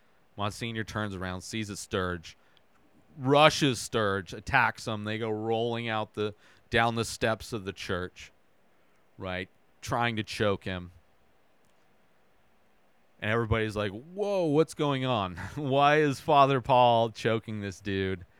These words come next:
Uh, why is he choking Sturge?" And in that moment,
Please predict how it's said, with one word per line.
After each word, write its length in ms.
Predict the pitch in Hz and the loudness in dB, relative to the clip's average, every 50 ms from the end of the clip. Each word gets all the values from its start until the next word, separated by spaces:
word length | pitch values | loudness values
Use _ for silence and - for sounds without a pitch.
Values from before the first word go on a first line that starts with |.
| _ _ _ _ _ _ - | _ _ _ _ _ _ -10
Uh, 160 | 101 98 98 | -6 -4 -2
why 260 | 101 104 110 110 117 | 0 2 4 4 4
is 120 | 120 120 113 | 2 0 -2
he 100 | 117 107 | -6 -8
choking 500 | - - 107 101 104 101 - 110 104 98 | -6 -2 -2 -2 -2 -2 -4 -8 -10 -10
Sturge?" 600 | - - - 95 90 87 90 87 80 - - - _ _ _ _ _ _ _ _ _ _ _ _ _ _ _ _ _ _ _ _ _ _ _ _ _ _ _ _ _ _ _ _ _ _ - - - - _ _ _ _ _ _ _ | -10 -8 -6 -6 -4 -4 -6 -6 -8 -12 -20 -20 _ _ _ _ _ _ _ _ _ _ _ _ _ _ _ _ _ _ _ _ _ _ _ _ _ _ _ _ _ _ _ _ _ _ -20 -20 -20 -20 _ _ _ _ _ _ _
And 360 | - 113 117 113 117 120 117 127 | -4 -2 0 0 0 -2 -2 -4
in 180 | 127 135 147 | -4 -4 0
that 240 | 151 151 143 131 135 | 2 2 2 2 2
moment, 500 | 135 135 135 135 135 131 131 131 123 | 2 2 4 4 2 2 0 0 0